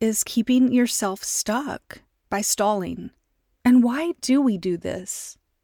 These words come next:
We do this so we don't have to worry about being seen as a failure or looking silly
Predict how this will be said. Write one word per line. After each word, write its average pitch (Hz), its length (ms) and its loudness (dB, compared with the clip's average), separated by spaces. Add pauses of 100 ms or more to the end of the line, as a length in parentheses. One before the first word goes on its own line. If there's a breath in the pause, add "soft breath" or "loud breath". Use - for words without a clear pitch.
(140)
We 247 200 4
do 262 260 0
this 247 240 2
so 220 600 0
we 226 160 2
don't 226 260 0
have 226 180 -4
to 220 120 -4
worry 226 340 0
about 196 340 -4
being 233 460 4
seen 190 540 0
as 175 400 -6
a 196 80 -2
failure 190 720 -2 (400)
or 190 140 2
looking 214 380 2
silly 196 840 0